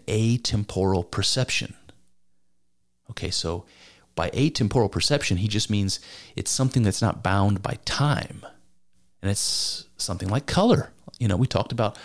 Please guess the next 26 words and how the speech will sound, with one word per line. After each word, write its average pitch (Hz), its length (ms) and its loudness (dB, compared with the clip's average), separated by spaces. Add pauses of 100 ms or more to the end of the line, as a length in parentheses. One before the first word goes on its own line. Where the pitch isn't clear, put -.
(140)
all 110 160 2
the - 80 0
qualia. 107 640 2 (260)
Those - 180 -2
are 139 60 2
things 127 320 0
that 92 140 0
we're, 117 260 4 (280)
uh, 98 180 0
demitting. 110 540 2
You - 120 -8
know, 95 140 -2
those 113 220 0
are 120 40 -2
things 127 300 0
that 113 100 0
are 107 140 2 (240)
somehow 147 540 0
coming 127 340 2
from - 220 0
us - 320 0
rather 107 240 2
than 101 160 -2
from 95 200 0
the 85 80 2
world. 143 380 2